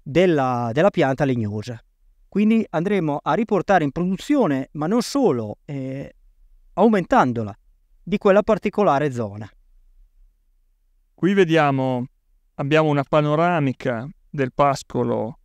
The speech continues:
Speaker 2: un, di una, di una buona parte del pascolo dell'alpeggio e vediamo come, eh, l'incrocio ambiente-animale abbia un effetto formidabile.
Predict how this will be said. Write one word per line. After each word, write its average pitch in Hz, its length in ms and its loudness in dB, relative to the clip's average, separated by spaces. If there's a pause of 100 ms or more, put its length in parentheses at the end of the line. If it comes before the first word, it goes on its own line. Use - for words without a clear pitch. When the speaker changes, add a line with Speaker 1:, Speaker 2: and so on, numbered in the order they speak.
(320)
Speaker 2:
un, 127 360 -4
di 120 80 -6
una, 120 240 -2
di 143 140 -8
una 135 140 0
buona 156 260 2
parte 131 400 -2
del 120 140 -6
pascolo 123 420 -2
dell'alpeggio 160 720 -2 (720)
e 131 580 -2
vediamo 156 560 2
come, 127 640 -2 (540)
eh, 117 680 -4
l'incrocio 127 1200 -2 (380)
ambiente-animale 151 1800 -2 (440)
abbia 139 340 0
un 170 120 2
effetto 131 680 -4
formidabile. 110 840 -4